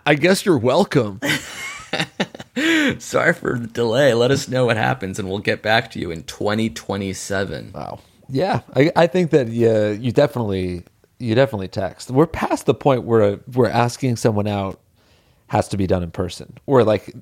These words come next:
Speaker 1: you know, there was, like, that debate, like, "Oh, yeah, like, he asked me out, but it was over text." Do you remember that?
Speaker 2: Yeah, back in the day when texting was, wasn't basically the equivalent of speaking to someone.
Speaker 1: Yeah, I also remember being, like, reading, uh, Tinder messages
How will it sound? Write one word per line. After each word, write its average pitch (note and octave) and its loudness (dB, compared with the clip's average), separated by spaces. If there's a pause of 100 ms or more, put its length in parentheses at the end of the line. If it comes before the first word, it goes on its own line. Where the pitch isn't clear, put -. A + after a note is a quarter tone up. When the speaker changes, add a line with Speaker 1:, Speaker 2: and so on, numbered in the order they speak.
(120)
Speaker 1:
you D#3 2
know, D#3+ 0
there D3+ 6
was, B2+ 2
like, A#2+ 4
that G#2+ 2
debate, G2+ -2
like, G2+ -8
"Oh, C3+ 4
yeah, A#2+ 2
like, G#2+ -6
he B2+ 0
asked D3+ 0
me G#2+ -6
out, A#2 -2
but G2+ -8
it G#2 -2
was A#2+ -4
over - 0
text." - -4 (200)
Do - -10
you C#3+ -2
remember G3 2
that? G#3 4 (160)
Speaker 2:
Yeah, E2 -2
back - 0
in E2+ -4
the D#2 -4
day E2 2
when D#2+ -4
texting D#2 -4
was, D2+ -4
wasn't F#2 0
basically F#2 -2
the D#2+ 0
equivalent F2 -2
of - -12
speaking - -6
to F#2 -8
someone. F#2 -4
Speaker 1:
Yeah, C3+ 2
I C3 2
also F#3+ 2
remember C#3+ 2
being, A#2+ 0
like, G#2+ 0 (880)
reading, B2 4
uh, F#2+ 0 (180)
Tinder A#2+ 2
messages G2+ -2